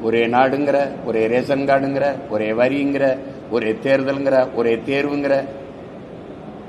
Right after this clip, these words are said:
இப்ப நாங்க ஒரே நாட்டின் குடிமக்களா இல்லையா?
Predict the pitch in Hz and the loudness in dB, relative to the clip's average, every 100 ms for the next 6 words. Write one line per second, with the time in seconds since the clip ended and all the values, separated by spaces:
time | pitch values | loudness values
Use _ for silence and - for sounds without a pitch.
0 | - - - - - - 117 113 127 135 | -16 -16 -16 -16 -16 -10 -6 -2 0 2
1 | 120 139 151 139 - 135 127 135 147 139 | 2 4 2 2 0 -4 -2 0 2 2
2 | 151 190 156 123 120 | 0 0 -2 -8 -10